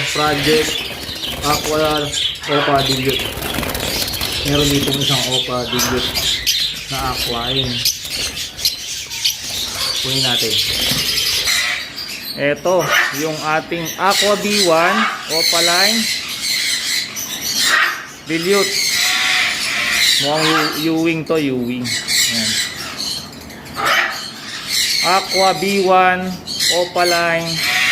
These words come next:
Dilute, Ewing. Ganda, no? Etong next natin, kapatid nung Aqua, mukhang hindi to Aqua.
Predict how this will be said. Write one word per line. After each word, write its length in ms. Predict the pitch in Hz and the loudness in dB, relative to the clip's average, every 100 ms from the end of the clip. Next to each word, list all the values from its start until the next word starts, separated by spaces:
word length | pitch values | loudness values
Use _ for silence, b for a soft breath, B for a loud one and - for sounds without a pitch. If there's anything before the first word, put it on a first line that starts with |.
| - - - - | 2 0 0 2
Dilute, 560 | - 151 156 170 - - - - - - - | 2 2 2 2 0 -8 -8 -4 -2 -2 0
Ewing. 480 | 147 143 135 151 107 - - - - - - - - - - - - - - - - - | 2 2 2 0 -2 -6 -8 -6 -6 -6 -4 -4 -4 -6 -6 -2 0 2 0 -4 -8 -6
Ganda, 560 | 127 127 127 180 190 160 | -4 -2 2 4 4 2
no? 160 | 147 139 127 - - - - - - - - - - - - - - - - - - | 0 -2 -6 -10 -10 -10 -8 -6 -2 0 -2 -4 0 0 0 -2 -2 -2 -4 -12 -6
Etong 320 | 143 151 180 | -4 0 0
next 320 | 190 196 190 | 0 0 2
natin, 480 | 196 185 185 175 170 | 4 4 4 2 2
kapatid 400 | 165 160 156 160 | 2 2 2 0
nung 160 | 156 156 | 0 0
Aqua, 640 | 147 151 - 131 120 143 151 - | 2 2 2 2 4 2 -2 -2
mukhang 320 | 135 147 160 | 2 2 2
hindi 160 | 156 151 | 2 0
to 160 | 151 | 2
Aqua. 480 | 131 123 113 123 120 | 2 2 0 0 -2